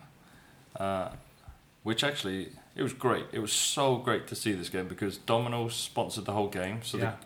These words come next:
Speaker 1: it was entry free.
Speaker 2: Yep.
Speaker 1: Uh, there was, uh, an hour before the game, they offered free pizza to people for half an hour.
Speaker 2: It was,
Speaker 1: I
Speaker 2: do-,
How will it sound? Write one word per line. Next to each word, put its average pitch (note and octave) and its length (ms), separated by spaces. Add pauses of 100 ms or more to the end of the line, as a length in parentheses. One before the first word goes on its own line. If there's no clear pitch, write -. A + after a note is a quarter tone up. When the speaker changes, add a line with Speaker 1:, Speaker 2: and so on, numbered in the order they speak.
Speaker 1:
it A#2 100
was F#2 140
entry A2+ 360
free. G#2 480
Speaker 2:
Yep. - 160 (460)
Speaker 1:
Uh, F#2 220
there F#2 160
was, F2+ 380 (120)
uh, F#2+ 360
an G2+ 80
hour A#2 180
before A2+ 300
the G#2+ 80
game, G#2+ 500
they G#2 140
offered G#2 300 (300)
free A2+ 220
pizza C3+ 460
to - 120
people B2 340
for A#2 160
half A#2 180
an A#2+ 80
hour. A#2 240 (160)
Speaker 2:
It C#3 80
was, A#2 240
Speaker 1:
I - 80
Speaker 2:
do-, B2 60